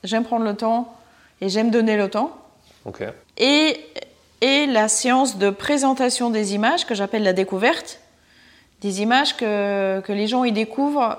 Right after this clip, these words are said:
Speaker 1: sous format, pour ceux qui vont regarder la vidéo, ce format-là, euh, ils découvrent leurs photos directement imprimées sur du papier, euh, beau papier mat, euh, encadré, euh, dans des passe-partout.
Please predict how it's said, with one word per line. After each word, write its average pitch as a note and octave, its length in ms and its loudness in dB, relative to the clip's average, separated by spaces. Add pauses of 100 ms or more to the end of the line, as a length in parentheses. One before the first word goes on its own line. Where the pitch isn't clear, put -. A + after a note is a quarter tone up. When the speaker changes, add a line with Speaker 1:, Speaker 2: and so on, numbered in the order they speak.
(160)
Speaker 1:
sous - 280 -8
format, A#3 640 2 (280)
pour G#3 140 -8
ceux B3 160 -2
qui A#3 140 -6
vont A3+ 160 2
regarder A#3 420 2
la A3+ 120 2
vidéo, B3 440 -2
ce D4 180 -4
format-là, C4 600 2 (960)
euh, F#3+ 960 -6
ils G3+ 160 -6
découvrent B3 380 -2
leurs G#3 180 2
photos A3+ 260 -2
directement G#3+ 600 -2
imprimées B3 560 0 (680)
sur G3+ 300 -6
du G#3 100 0
papier, A3 560 0
euh, F#3 440 2
beau A#3+ 280 0
papier A#3+ 320 -2
mat, A#3+ 480 2
euh, G3 300 -2
encadré, G#3+ 800 0
euh, F3+ 420 -4
dans E3+ 240 -10
des E3+ 400 -8
passe-partout. A3 600 -6